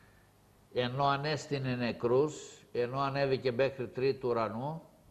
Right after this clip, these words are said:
ενώ ίδρυ-, ίδρυσε τις περισσότερες τοπικές εκκλησίες, υπήρχαν φθονεροί και μοχθηροί άνθρωποι, οι οποίοι έλεγαν, «Ε, τίποτε ο Παύλος.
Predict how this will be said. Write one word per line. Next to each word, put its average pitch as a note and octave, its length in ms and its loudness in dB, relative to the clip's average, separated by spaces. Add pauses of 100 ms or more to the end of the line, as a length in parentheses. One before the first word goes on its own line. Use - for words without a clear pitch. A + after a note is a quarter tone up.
(500)
ενώ C3 280 -4
ίδρυ-, C3+ 360 0
ίδρυσε C3+ 500 -2
τις - 420 -10 (220)
περισσότερες C3 680 0
τοπικές A2+ 540 -2
εκκλησίες, A#2+ 760 -4 (640)
υπήρχαν B2 560 -2
φθονεροί A#2 560 -2
και B2+ 200 2
μοχθηροί A2+ 640 0
άνθρωποι, D3 640 -2 (520)
οι B2 160 0
οποίοι D#3+ 280 -2
έλεγαν, D3+ 320 2
«Ε, F3 300 2
τίποτε C3 340 -2
ο A2+ 100 2
Παύλος. G2+ 580 -2